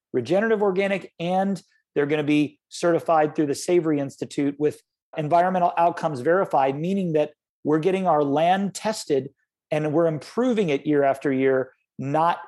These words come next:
degenerating it or not letting it stay the same. Organic can stay the same, which is better than re-, degenerating, but we want to add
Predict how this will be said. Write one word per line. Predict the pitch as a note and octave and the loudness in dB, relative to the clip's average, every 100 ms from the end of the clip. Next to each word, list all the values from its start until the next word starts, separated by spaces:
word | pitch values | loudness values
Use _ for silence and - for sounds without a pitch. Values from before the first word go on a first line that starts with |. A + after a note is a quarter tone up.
| - | -10
degenerating | D3 C3+ D#3+ E3 E3+ E3 E3+ | -6 -2 0 2 4 2 2
it | E3+ - | 0 -2
or | D3+ | -6
not | D3 D#3 E3 E3 | -2 0 0 0
letting | D#3+ D3+ | 0 0
it | C#3 | -4
stay | - C#3 | 0 -2
the | C3+ | -2
same. | E3 C#3+ | -4 -2
Organic | C#3 C3 G#3 C4 B3 | -2 2 2 2 -2
can | F#3+ | -8
stay | - G3 | -2 -2
the | F3+ | -2
same, | - A#3 F3 D#3 | -2 -2 -2 -2
which | E3 D#3+ | -4 -6
is | A#2+ | -6
better | B2+ D#3+ E3 | 0 2 4
than | D#3+ D3 C#3 - - | 2 0 -10 -16 -10
re-, | C#3+ C3 C3+ | -10 -10 -8
degenerating, | E3+ F#3 D#3 C3+ C3 B2+ B2 B2 B2 _ _ - | -4 0 0 0 0 0 -2 -6 -10 _ _ 0
but | D3 D3+ | 0 2
we | E3+ | 2
want | G#3+ G3+ G3 - - | 4 4 2 0 -4
to | F3 E3 _ | -4 -4 _
add | D3 D#3+ E3+ F3 E3 | -2 0 2 2 0